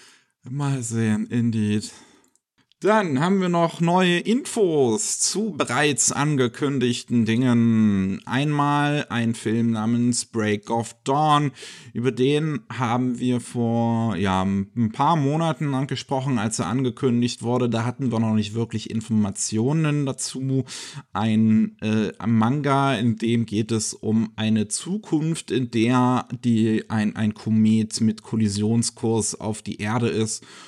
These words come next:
Und es geht um einen Jungen, der auf einen Alien-Roboter trifft. Und jetzt haben wir einen ersten kleinen Teaser, wo wir auch ein bisschen Footage aus dem Film sehen. Sieht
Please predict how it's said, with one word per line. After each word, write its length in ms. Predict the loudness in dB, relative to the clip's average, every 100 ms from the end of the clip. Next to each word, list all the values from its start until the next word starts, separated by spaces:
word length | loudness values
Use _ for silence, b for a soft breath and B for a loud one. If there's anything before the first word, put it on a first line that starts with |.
| B
Und 60 | -8
es 140 | -6
geht 220 | -2 -4 0
um 200 | -2 0
einen 320 | -2 0 0
Jungen, 600 | 0 2 2 2 0 -4
der 480 | -2 2 2 0 -2
auf 420 | -4 -6 -6 -10 -8
einen 600 | -4 -2 0 0 -2 -2
Alien-Roboter 1080 | 2 4 4 4 4 2 0 -2 -2 -6
trifft. 500 | -6 -6 -6 -6 -12 -14 B B B B B B
Und 920 | 2 4 4 2 2 0 0 0 0 -2 -2
jetzt 260 | -2 0
haben 160 | 0 2
wir 20 |
einen 180 | 0 -2
ersten 440 | -2 -2 -2 -6
kleinen 640 | -4 2 2 4 4 2 0
Teaser, 880 | -6 -2 0 2 4 4 4 4 2
wo 160 | -2 -2
wir 120 | -2
auch 140 | -2
ein 80 | -4
bisschen 320 | -6 -4 -6
Footage 460 | -2 -2 -2 -4 -4
aus 200 | -4 -2
dem 160 | -2 -2
Film 380 | 0 0 0
sehen. 640 | 0 0 2 2 0 -2 _ B B B B B B B
Sieht 580 | -14 -6 -4 -4 -10 -14